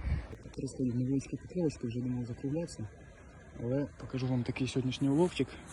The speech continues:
невеличкий. Такі пліточки. Все, думаю, буду скоро вже збиратися і їхати. Народ, і ось така невеличка остання рибка за сьогодні. Таку ми відпустимо. І думаю, мабуть,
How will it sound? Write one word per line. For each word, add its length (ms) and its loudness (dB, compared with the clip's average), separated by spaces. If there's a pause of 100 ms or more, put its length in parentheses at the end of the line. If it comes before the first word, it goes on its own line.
невеличкий. 640 2 (760)
Такі 220 0
пліточки. 560 4 (1120)
Все, 100 -4
думаю, 380 4
буду 200 4
скоро 300 2
вже 260 2 (420)
збиратися 600 2 (680)
і 100 4
їхати. 440 -2 (920)
Народ, 280 -4
і 40 -2
ось 100 -6
така 300 0 (300)
невеличка 600 6
остання 380 4
рибка 340 0 (680)
за 80 -4
сьогодні. 440 -2
Таку 200 -4
ми 80 0
відпустимо. 520 -2 (760)
І 60 -4
думаю, 320 4
мабуть, 360 4